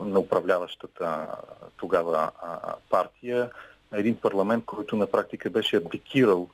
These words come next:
а, от, а, функциите си да контролира изпълнителната власт и да представлява, а, интересите на различни слоеве в българското общество. В този смисъл аз по-скоро гледам оптимистично на това, което,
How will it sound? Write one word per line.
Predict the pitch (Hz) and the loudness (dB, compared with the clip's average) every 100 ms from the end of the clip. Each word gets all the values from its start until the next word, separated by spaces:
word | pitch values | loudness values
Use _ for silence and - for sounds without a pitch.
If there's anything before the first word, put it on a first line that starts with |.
| _ - | _ -12
а, | 95 | -10
от, | 95 92 - - | -10 -12 -14 2
а, | 92 87 87 - 90 - | 2 4 -2 -6 -12 4
функциите | 131 - - - - | 4 4 0 0 -4
си | 90 | -6
да | - | -6
контролира | - 90 92 92 90 85 85 95 | -6 -6 -2 4 6 4 0 -10
изпълнителната | - 98 87 82 85 82 - 87 | -8 -2 0 2 2 2 2 -2
власт | 92 98 - | 2 0 0
и | 104 | -6
да | - - | -8 -8
представлява, | 90 - 90 98 95 85 87 _ _ _ _ | -10 -8 0 2 2 -2 -14 _ _ _ _
а, | 101 90 87 82 - - | -6 -2 0 -2 -6 -8
интересите | 110 - 98 95 - - | -10 0 2 2 -2 -16
на | 87 | -14
различни | 85 98 - | -12 -10 -8
слоеве | 92 85 87 90 85 | -6 0 0 0 -4
в | 87 | -6
българското | 80 82 82 - - | -2 -2 -2 -8 -20
общество. | 107 - - - - - - - | -18 -18 -18 -8 -8 -6 -12 -14
В | - | 2
този | 165 156 | 4 6
смисъл | 156 156 160 143 | 2 0 2 4
аз | 147 143 - _ _ _ _ - | 0 -2 -16 _ _ _ _ 0
по-скоро | 143 - 143 139 | 0 4 4 6
гледам | 107 127 127 | 4 2 2
оптимистично | 110 - 104 95 - 139 - 104 | -2 -4 -6 -6 -8 -14 -2 2
на | 95 | 2
това, | - 90 | 0 -4
което, | - 87 - 90 87 | -2 -4 -4 -8 -8